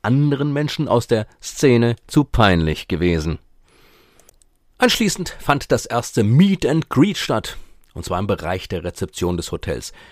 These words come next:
Hier ist mir aufgefallen, dass ich meine Ausgabe von dem Buch Die Schwerkraft ist kein Bauchgefühl von Florian Eigner leider zu Hause vergessen hatte. Also keine Widmung.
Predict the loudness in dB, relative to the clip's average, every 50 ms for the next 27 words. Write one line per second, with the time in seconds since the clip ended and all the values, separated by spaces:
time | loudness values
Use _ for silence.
0 | -20 -6 0 2 2 2 2 2 0 2 2 2 2 2 2 2 0 -2 -4 -6
1 | -4 -4 -2 -2 -2 -2 -4 -4 -8 -8 -6 -4 -4 -2 0 0 0 0 0 -2
2 | -4 -2 -2 -2 -2 -2 -2 -2 -2 -2 -2 0 2 0 0 0 -6 -8 -6 -6
3 | -4 -4 -4 -2 0 0 0 0 -2 -6 -6 -4 -6 -8 -6 -6 -4 -4 -4 -2
4 | 0 0 0 0 0 -4 -4 -2 -2 -4 -2 -2 -4 -6 -4 -2 0 0 2 0
5 | 0 -2 -2 -4 -4 -4 -4 -6 -8 -8 _ -18 -20 -20 -20 -20 -20 -20 _ _
6 | _ _ _ _ _ _ _ -10 -6 -4 -2 0 0 -2 -2 -2 -4 -4 -2 -2
7 | -2 -2 -2 -4 -8 -10 -10 -8 -8 -8 -6 -6 -6 -4 -2 0 0 0 0 -2
8 | -8 -14 -18 -18 -20 -20 _ -14 -6 -2 0 0 2 2 4 2 2 2 -2 -10
9 | _ -16 -10 -6 -4 -4 -4 -4 -4 -6 -6 -4 -4 -4 -4 -4